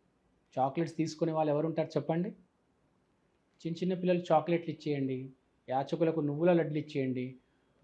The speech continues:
గుడిలో నువ్వుల నూనెతో ఒక దీపం పెట్టండి. ఫస్ట్ most of, most of all చాలా ఇంపార్టెంట్ ఏంటంటే కుంభరాశి వాళ్ళు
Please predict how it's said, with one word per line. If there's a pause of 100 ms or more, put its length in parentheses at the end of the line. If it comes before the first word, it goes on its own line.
గుడిలో (800)
నువ్వుల
నూనెతో
ఒక
దీపం
పెట్టండి. (1500)
ఫస్ట్
most
of, (320)
most
of
all (600)
చాలా
ఇంపార్టెంట్
ఏంటంటే (680)
కుంభరాశి
వాళ్ళు